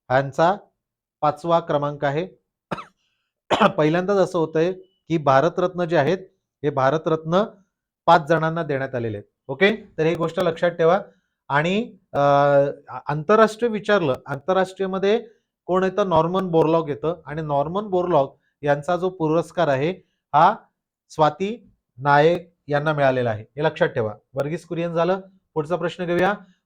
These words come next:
महाराष्ट्र राज्याचे सध्याचे गृहमंत्री कोण आहेत? तर एकनाथ शिंदे हे महाराष्ट्र राज्याचे सध्याचे काय आहेत? गृहमंत्री आहेत. ज्या वेळेला हा प्रश्न आला होता, त्यावेळेला कोण होतं बरं? तर इथे देवेंद्र फडणवीस होते, बरोबर की नाही?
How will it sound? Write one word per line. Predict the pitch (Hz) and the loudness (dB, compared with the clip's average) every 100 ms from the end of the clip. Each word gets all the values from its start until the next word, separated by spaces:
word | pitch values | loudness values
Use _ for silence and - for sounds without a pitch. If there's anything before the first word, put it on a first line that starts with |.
| 147 | 2
महाराष्ट्र | 156 180 196 220 | 4 4 2 0
राज्याचे | 202 175 160 190 190 196 | 0 0 0 -4 -2 -4
सध्याचे | 196 151 151 180 190 | -4 -6 -4 -4 -4
गृहमंत्री | 175 165 175 165 165 185 | -4 -2 -2 -4 -6 -6
कोण | 180 156 | -2 -2
आहेत? | 117 - _ _ - | -4 -10 _ _ -6
तर | |
एकनाथ | 180 156 160 185 196 196 | -6 -4 -6 -2 -2 -2
शिंदे | 196 196 151 | -4 -2 0
हे | 135 - _ 156 | -2 -8 _ 0
महाराष्ट्र | 165 147 156 165 - 170 | 4 6 6 4 2 4
राज्याचे | 190 147 143 135 156 160 170 180 | 4 2 0 0 0 -2 -2 -4
सध्याचे | 160 135 147 147 170 196 190 _ _ - | -6 -8 -6 -4 -2 -4 -6 _ _ 0
काय | 151 | 2
आहेत? | 151 185 139 | 4 0 -2
गृहमंत्री | 147 160 151 131 131 | 0 0 -2 -6 -6
आहेत. | 110 110 _ _ _ - | -6 -10 _ _ _ 0
ज्या | 175 | 2
वेळेला | 190 196 | 4 2
हा | 196 | 2
प्रश्न | 190 175 185 | 0 -4 -2
आला | 185 190 | 0 0
होता, | 156 147 | -2 -4
त्यावेळेला | 147 160 165 170 | -2 0 0 -4
कोण | 170 165 | -6 -6
होतं | 160 160 | -6 -4
बरं? | 156 180 185 _ _ - | -4 -4 -8 _ _ -8
तर | |
इथे | 151 165 | -6 -4
देवेंद्र | 160 156 165 175 | -2 -2 -2 -4
फडणवीस | 175 151 156 165 170 | -4 -4 -4 -8 -8
होते, | 139 | -8
बरोबर | 139 156 175 | -6 -4 -4
की | 175 | -6
नाही? | 127 | -8